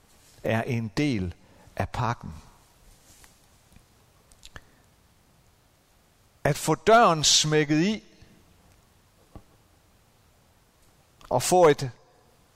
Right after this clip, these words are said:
"nej tak, ellers tak", er en del af pakken indimellem.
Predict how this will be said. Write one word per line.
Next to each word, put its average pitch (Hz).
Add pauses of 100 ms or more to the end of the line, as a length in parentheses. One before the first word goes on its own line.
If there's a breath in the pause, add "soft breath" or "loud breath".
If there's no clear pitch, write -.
(180)
"nej 143
tak, 143 (100)
ellers 139
tak", 135 (680 soft breath)
er 147
en 143
del 180
af 151
pakken 110 (460 loud breath)
indimellem. 107